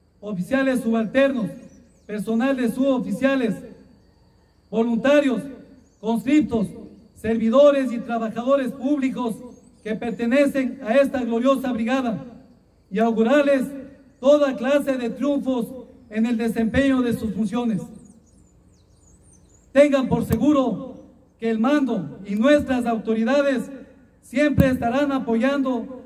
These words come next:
la estratégica labor que la Brigada de Guerra veintiuno Cóndor ejecuta, salvaguardando la integridad y soberanía nacional,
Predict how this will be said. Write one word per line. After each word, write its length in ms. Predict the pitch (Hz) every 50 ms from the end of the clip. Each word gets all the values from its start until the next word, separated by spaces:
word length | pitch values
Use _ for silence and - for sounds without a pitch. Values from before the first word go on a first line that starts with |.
| - - -
la 180 | 220 240 247
estratégica 840 | 233 226 - - 226 220 220 - 262 285 285 - - 262 - 233 233
labor 680 | 220 220 226 254 277 269 254 220 180 - - - - - - - _
que 140 | - 214 220
la 100 | 233 233
Brigada 420 | 220 220 208 220 269 285 277 262
de 120 | 240 240 -
Guerra 280 | - 262 277 262 254
veintiuno 500 | 226 226 220 - - 254 269 262 247 226
Cóndor 720 | - 254 285 277 254 254 254 226 196 165 - - - - - - -
ejecuta, 720 | 226 233 - 233 233 - 277 285 294 285 - 220 175 - - - - - - - - - _ _ - -
salvaguardando 1160 | - 247 269 269 269 262 247 233 233 233 220 - 269 294 294 269 269 254 240 208 - - - - - - -
la 180 | 196 208 208
integridad 800 | 220 269 294 285 - 277 262 262 233 233 226 208 254 285 277 269 233 180 - - - - - -
y 120 | 202 220
soberanía 600 | 220 - 226 226 233 226 220 226 226 233 269 269 262
nacional, 760 | 254 247 226 - 220 214 247 277 269 247 214 165 - -